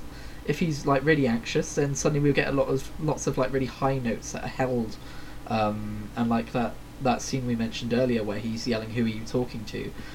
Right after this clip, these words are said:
Uh, that's when he's really going off the rails and he threatens his wife with a knife. Hashtag wife with knife. I don't know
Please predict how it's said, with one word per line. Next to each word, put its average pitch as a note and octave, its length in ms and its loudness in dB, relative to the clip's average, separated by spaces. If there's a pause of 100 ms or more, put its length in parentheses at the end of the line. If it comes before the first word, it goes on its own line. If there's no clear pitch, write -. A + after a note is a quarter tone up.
(200)
Uh, A#2+ 140 4
that's - 240 2
when E3+ 80 6
he's C3 160 2
really D3 220 8
going C3 220 8
off A2+ 120 0
the B2 60 0
rails G#2+ 280 2
and A#2 100 2
he A2+ 40 2
threatens A#2+ 360 -2
his A#2 120 -2
wife G#2+ 240 -4
with A#2 120 0
a G2+ 40 -4
knife. A2+ 440 -2 (840)
Hashtag C#3 420 0
wife A#2 220 0
with A#2 160 -4
knife. A#2 180 -2 (400)
I - 80 -6
don't - 140 -6
know G2 80 -6